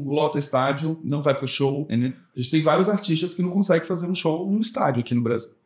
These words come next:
Speaker 1: Que tem vinte, trinta milhões de seguidores, mas não consegue vender.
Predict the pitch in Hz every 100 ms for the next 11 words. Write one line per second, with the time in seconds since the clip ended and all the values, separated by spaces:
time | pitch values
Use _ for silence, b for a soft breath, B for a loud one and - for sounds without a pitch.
0 | _ _ - - 151 156 156 160 - 139
1 | 139 135 127 123 - 120 113 110 131 139
2 | 139 240 - 160 120 120 104 -